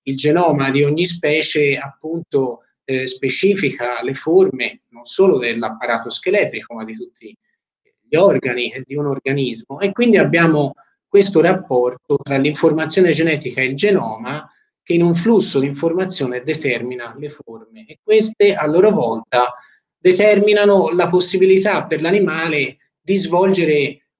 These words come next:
una funzione. Quindi ho scelto il ghepardo perché naturalmente la funzione della corsa oltre i cento chilometri orari di velocità è consentita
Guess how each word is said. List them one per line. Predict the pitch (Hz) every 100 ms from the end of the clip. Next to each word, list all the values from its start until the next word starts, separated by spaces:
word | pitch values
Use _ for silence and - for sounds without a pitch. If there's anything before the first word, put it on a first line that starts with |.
| 170
una | 175 160 147
funzione. | - 156 151 226 220 143 127
Quindi | - 160 151 139
ho | 135
scelto | 135 - 147 160
il | 156
ghepardo | 165 170 190 196 147 131
perché | 135 131 143
naturalmente | 143 147 147 160 185 180 139 127 117 _ _ _
la | 139 147
funzione | 143 156 147 185 180 175 160 147 139
della | 147 143 135
corsa | 170 180 - - 131 135
oltre | 135 135
i |
cento | 131 151 139 139
chilometri | 143 135 139 135 139
orari | 147 139
di | 135
velocità | 135 151 151 190 190 120 120 - - _ -
è | 156
consentita | - 185 175 196 190 190 135 135 135 120